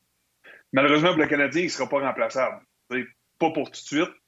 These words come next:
puis pas dans l'échange qu'on va avoir. Il sera pas rempla-, il sera pas remplacé à court terme immédiatement. Parce que, tu sais, l'idéal, ce serait de le signer, de le garder, puis de continuer à entourer nos jeunes qui,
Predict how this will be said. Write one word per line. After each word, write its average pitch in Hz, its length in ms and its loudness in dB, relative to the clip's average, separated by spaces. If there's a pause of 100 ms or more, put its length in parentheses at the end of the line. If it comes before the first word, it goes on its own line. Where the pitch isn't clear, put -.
(120)
puis 127 100 -14
pas 156 160 0
dans 139 140 2
l'échange 135 420 0
qu'on 123 160 -4
va 120 140 4
avoir. 120 340 2
Il - 40 -16
sera 120 140 -4
pas 143 80 0
rempla-, 131 300 0
il - 60 -4
sera 123 200 -4
pas 160 100 2
remplacé 139 760 0
à 120 80 -2
court 120 260 -6
terme 135 240 -2
immédiatement. 113 520 -4 (760)
Parce - 180 0
que, 123 100 0
tu 107 80 -2
sais, 135 140 4
l'idéal, 131 840 4
ce - 300 -8
serait 135 300 -4
de 127 100 -4
le 120 100 -4
signer, 127 480 -4
de 131 100 -2
le 117 140 -2
garder, 131 580 0
puis 139 160 -14
de - 80 -20
continuer 147 560 0
à 135 100 4
entourer 143 360 0
nos 139 200 0
jeunes 147 300 2
qui, 131 380 -6